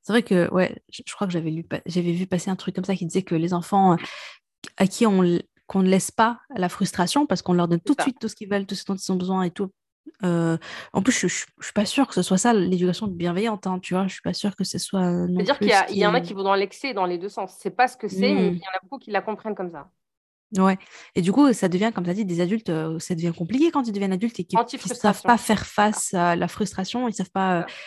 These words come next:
Speaker 2: ça.
Speaker 1: accepter cette émotion-là, euh, ils sont
Speaker 2: Ouais, des
Speaker 1: incapables.
Speaker 2: adultes qui fuient les responsabilités, qui fuient, euh, tout.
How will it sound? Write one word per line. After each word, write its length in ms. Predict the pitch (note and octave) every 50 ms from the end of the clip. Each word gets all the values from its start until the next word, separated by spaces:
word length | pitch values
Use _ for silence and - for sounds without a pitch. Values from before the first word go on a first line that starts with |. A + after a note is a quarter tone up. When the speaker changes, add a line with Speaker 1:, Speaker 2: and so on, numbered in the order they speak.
| - - - - - _ - -
Speaker 2:
ça. 60 | F#3
Speaker 1:
accepter 340 | F3+ - - F#3+ - G#3+ G3
cette 200 | - G3+ F#3+ G3+
émotion-là, 1040 | F#3 F3+ F#3 F#3 - - F#3+ F#3 F#3 G3+ G#3+ A3 A3 A3 G#3+ G3 F3 E3 D#3+ D#3+ D#3+
euh, 60 | D#3+
ils 60 | E3 F3
sont 140 | - -
Speaker 2:
Ouais, 80 | F#3 B3
des 40 | C#4+
Speaker 1:
incapables. 380 | G3 G3 G#3+ G#3 F#3+ F3 E3+ E3+
Speaker 2:
adultes 180 | E3 D#3+ E3+
qui 60 | F3 _
fuient 100 | - G#3
les 80 | F#3+ F#3+
responsabilités, 960 | F3+ F#3+ F#3 - F#3 - G3 F3 D#3+ E3 E3+ E3 - F#3+ G#3 A3 A#3 A#3 A3+
qui 120 | A3+ - F#3
fuient, 400 | - - _ - F#3 F3+ F3+ F3
euh, 60 | E3+
tout. 280 | E3+ - D4 D#4 -